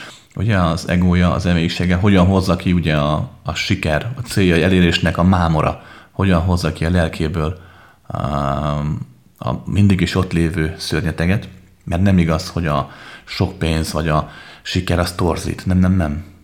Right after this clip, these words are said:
Előhozza azt, ami benned van, hát más nem tud. <laughs> Ám, tehát néha ez is megesik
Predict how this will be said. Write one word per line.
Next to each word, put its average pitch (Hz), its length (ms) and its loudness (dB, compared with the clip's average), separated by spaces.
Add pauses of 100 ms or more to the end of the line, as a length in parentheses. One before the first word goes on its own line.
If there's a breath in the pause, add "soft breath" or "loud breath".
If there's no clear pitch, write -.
(160)
Előhozza 87 500 0
azt, - 160 -2
ami 82 80 -2
benned 87 400 0
van, 82 140 -2
hát 82 120 -4
más 95 220 -2
nem 92 180 0
tud. - 240 -4
<laughs> - 1200 -10
Ám, 110 520 6
tehát 117 460 4
néha 123 420 8
ez 113 120 6
is 110 140 2
megesik 104 560 2